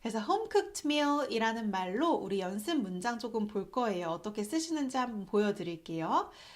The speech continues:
그래서 "나는 집에서 만든 음식을 좋아합니다." 라고 하실 거면은 "I love home cooked meals"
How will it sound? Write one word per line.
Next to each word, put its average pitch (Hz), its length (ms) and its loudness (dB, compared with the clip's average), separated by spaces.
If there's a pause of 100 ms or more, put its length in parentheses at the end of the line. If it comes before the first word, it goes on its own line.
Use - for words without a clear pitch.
(200)
그래서 208 440 2 (140)
"나는 359 680 4
집에서 392 460 0
만든 302 380 0
음식을 247 500 0
좋아합니다." 226 1080 2
라고 180 260 -2
하실 240 360 -4
거면은 220 460 0 (380)
"I 285 380 4
love 202 560 4 (140)
home 285 300 4
cooked - 380 -2
meals" 165 580 -6